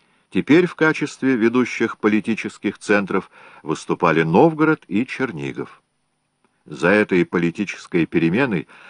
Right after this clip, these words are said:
можно предположить изменение направления главных торговых путей. Новгород, как и прежде, контролировал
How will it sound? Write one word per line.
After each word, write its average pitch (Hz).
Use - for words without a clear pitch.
можно 80
предположить 78
изменение 85
направления 80
главных 98
торговых 78
путей. -
Новгород, 90
как -
и 87
прежде, 80
контролировал 82